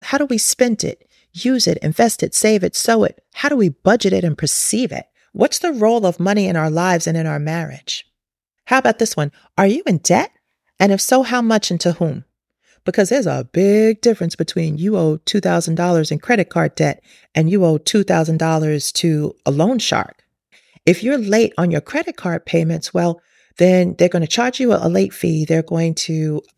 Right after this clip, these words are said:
report it to the credit bureau. They might cancel your credit card. But if you're two thousand dollars late on your loan shark,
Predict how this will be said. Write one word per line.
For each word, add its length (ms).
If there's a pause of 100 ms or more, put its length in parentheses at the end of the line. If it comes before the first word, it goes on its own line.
(120)
report 320
it 100
to 80
the 80
credit 400
bureau. 640 (340)
They 140
might 240
cancel 360
your 120
credit 280
card. 240 (340)
But 320 (180)
if 260
you're 160
two 220
thousand 300
dollars 320
late 280
on 160
your 120
loan 300
shark, 480